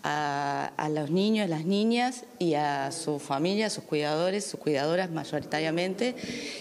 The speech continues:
y queremos ofrecer un espacio con contenidos. Consideramos que las salas de espera son espacios de, de convivencia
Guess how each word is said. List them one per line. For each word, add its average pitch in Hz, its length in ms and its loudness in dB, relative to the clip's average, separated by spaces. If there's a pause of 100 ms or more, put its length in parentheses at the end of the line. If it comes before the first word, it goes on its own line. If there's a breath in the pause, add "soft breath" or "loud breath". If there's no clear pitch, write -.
(120 loud breath)
y 190 80 2
queremos 240 320 2
ofrecer 226 400 2
un 247 80 2
espacio 220 380 0
con 202 160 0
contenidos. 165 640 2
Consideramos 170 840 0
que 170 320 2
las 165 220 0
salas 190 240 4
de 185 80 2
espera 208 320 0
son 175 380 0 (100)
espacios 175 480 0
de, 160 320 0 (580 loud breath)
de 160 200 4
convivencia 208 880 2